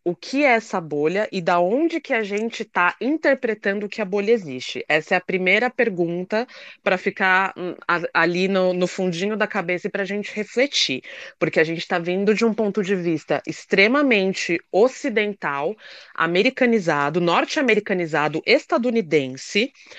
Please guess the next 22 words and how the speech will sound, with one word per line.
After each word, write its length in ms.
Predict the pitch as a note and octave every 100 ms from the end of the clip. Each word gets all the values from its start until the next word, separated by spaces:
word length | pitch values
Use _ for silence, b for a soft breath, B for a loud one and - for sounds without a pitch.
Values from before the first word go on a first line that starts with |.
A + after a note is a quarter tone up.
| B
sobre 400 | - G#3 F#3 G3+
o 80 | G3
que 200 | - C4+
que 180 | - C4
é 60 |
a 100 | A#3+
bolha. 460 | B3 D#3+ C3 B2+ - B B -
E 80 | D#4+
sim, 280 | - E4
eu 100 | G#3
entendo 340 | B3+ C#4 C4+ G#3
de 80 | F#3+
onde 260 | F#3 F3
vem 240 | F3 F3+ E3
a 40 |
sua 140 | - E3
pergunta, 460 | F3 E3+ A#3+ A#3
porque 240 | - G3 C4+
realmente 520 | C#4 G4 A#3+ A3+ A#3+
é 60 |
uma 160 | C4 B3
bolha 500 | E3+ E3+ G3 G#3 G#3